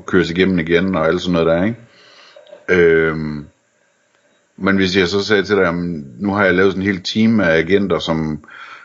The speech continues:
kan skrive en blogpost, og så snakke med den anden agent, der kan finde ud af at lave det der om til nogle, skære det i stykker og lægge det ud på social media, og en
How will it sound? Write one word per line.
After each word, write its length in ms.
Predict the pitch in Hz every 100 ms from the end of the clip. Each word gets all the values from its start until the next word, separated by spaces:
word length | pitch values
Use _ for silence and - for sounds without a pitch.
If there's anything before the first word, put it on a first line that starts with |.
| -
kan 80 | 87
skrive 200 | 104 101
en 80 | 92
blogpost, 640 | 92 92 92 87 87 -
og 220 | 76 76
så 140 | 87 90
snakke 300 | 98 95 98
med 80 |
den 100 | 87
anden 240 | 87 98 98
agent, 320 | 85 92 90
der 60 | 85
kan 140 | -
finde 220 | - 92
ud 40 | 90
af 40 |
at 60 | 85
lave 200 | 80 80
det 140 | 92
der 100 | 90
om 180 | 82 92
til 160 | -
nogle, 640 | 87 80 80 80 76 65 76
skære 280 | - -
det 100 | 85
i 40 | 82
stykker 300 | - 95 95
og 100 | 82
lægge 200 | 80 95
det 60 |
ud 60 | 92
på 60 | 85
social 400 | 90 90 90 82
media, 460 | 92 92 92 80
og 360 | 73 76 76 76
en 260 | 78 80